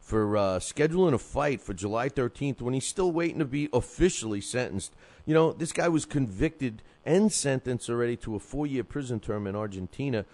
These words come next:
for, uh, uh, causing the death of a twenty-year-old preg-, pregnant woman in an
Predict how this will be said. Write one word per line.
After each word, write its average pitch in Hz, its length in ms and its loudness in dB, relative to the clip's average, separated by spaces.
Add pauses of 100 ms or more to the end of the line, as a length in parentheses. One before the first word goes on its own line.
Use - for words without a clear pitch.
(240)
for, 110 340 0
uh, 98 200 2 (340)
uh, 92 460 -2
causing 135 500 0
the 101 80 0
death 123 320 -2
of 92 100 -6
a 101 60 -6
twenty-year-old 110 760 -4
preg-, 131 440 -4
pregnant 135 420 -2
woman 98 320 -2
in 90 140 -2
an 85 140 -6